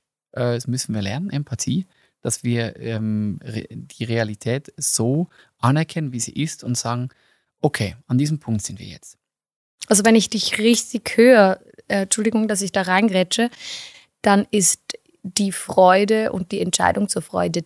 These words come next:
Speaker 2: dann keine Abkürzung, wenn ich, ähm,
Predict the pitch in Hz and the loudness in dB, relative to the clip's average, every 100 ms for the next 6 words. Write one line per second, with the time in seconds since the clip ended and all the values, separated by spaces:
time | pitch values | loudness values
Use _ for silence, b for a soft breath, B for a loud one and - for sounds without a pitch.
0 | _ - 165 208 226 - 196 190 - 185 | _ 4 4 4 2 0 0 -2 -6 -14
1 | - - 190 - - 185 160 180 175 - | -10 -2 0 0 -2 -2 -2 -2 -2 -4
2 | 185 165 - _ - 175 170 170 | -6 -4 -8 _ -4 -2 -2 -6